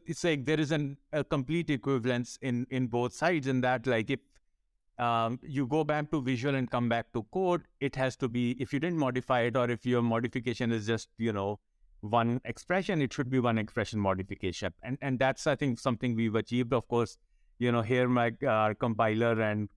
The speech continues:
<laughs> uh, those, uh, parsing and code generation skills come into play, and, and we have, you know, have a brilliant team who's built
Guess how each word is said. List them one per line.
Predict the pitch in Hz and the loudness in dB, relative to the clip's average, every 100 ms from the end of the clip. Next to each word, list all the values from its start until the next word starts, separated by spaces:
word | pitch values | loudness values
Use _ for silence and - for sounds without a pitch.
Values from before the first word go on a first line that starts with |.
| - | -2
<laughs> | 135 131 | 0 0
uh, | 117 | 0
those, | 117 113 - _ _ _ _ _ - | 2 0 0 _ _ _ _ _ 0
uh, | 113 | 0
parsing | - 123 117 139 123 | 4 4 4 2 2
and | 120 | 2
code | 127 107 | 0 0
generation | 117 117 104 120 | 0 0 0 -2
skills | 113 - 117 - | -4 0 0 0
come | 113 107 | 0 0
into | 104 107 | 0 -4
play, | - 143 151 | -2 0 0
and, | 127 120 | 0 0
and | 113 104 | 0 0
we | 110 | 0
have, | 113 104 | 0 2
you | 104 | 2
know, | 98 | 2
have | 101 | 0
a | 95 | -4
brilliant | 101 113 117 107 | -2 0 0 0
team | 107 | 0
who's | 107 98 | 0 -2
built | 104 | -2